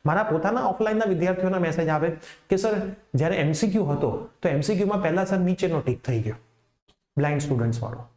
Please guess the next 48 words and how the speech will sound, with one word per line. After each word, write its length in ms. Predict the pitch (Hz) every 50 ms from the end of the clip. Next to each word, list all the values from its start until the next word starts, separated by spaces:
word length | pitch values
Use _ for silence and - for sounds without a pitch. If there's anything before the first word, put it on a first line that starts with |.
| - -
અને 100 | 135 143
પછી 420 | 139 - 156 - - 202 214 196 - - - - -
ટીચરે 260 | 180 175 190 196 202
આવીને 260 | 185 165 185 190 165
એવું 180 | 160 202 202 -
કીધું 480 | 139 117 131 160 254 302 - - -
કે 80 | - 175
'ભાઈ 100 | 131 123
તમારે 260 | - 143 156 151 139
ઉપરનો 320 | 123 - 120 120 117 117 110
લખવાનો 340 | 107 110 - - 113 110
છે.' 260 | - - - - 151 139
જ્યારે 160 | 165 185 202
મેં 180 | 196 196 202
મારા 180 | 185 151 160 180
સુપરવાઇઝરને 640 | 180 - 151 - 220 214 208 196 185 190 185 185
પૂછ્યું, 220 | 185 190 185 190 185
તેણે 160 | 180 175 185
કીધું 200 | 180 190 180 190
કે 60 | 196
બંનેમાંથી 440 | 180 170 147 170 180 180 170 170 185
બેટા 180 | 170 160 180 180
તું 140 | 185 175
ગમે 180 | 151 143 151 165
તે 100 | 143 160
લખી 220 | 135 131 135 -
શકે 280 | 127 - 127 110 - 120
છે, 220 | - - - - - _ _ -
કેમ 120 | - 147 143
કે 60 | 151
ઓ 140 | 143 139 156
એમ 140 | 175 175 170
આરમાં 220 | 170 170 170 165
તો 60 | 170
એક 120 | 170 180 190
જ 140 | 185 190
ખાનું 260 | 180 170 170 175 170 151
હોય 140 | 175 - - - - - _ -
અને 180 | 151 175 185 190
ટિક 380 | 196 233 240 247 - 247 240 -
થઈ 100 | 180 185
ગયા 160 | 185 214 202
પછી 300 | - - - - 254 233
જો 100 | 233 226
ટીચર 260 | 233 214 185 202 196
આવીને 220 | 185 185 190 185
આવું 180 | 170 165 185 180
કે 320 | 202 196 170 - - -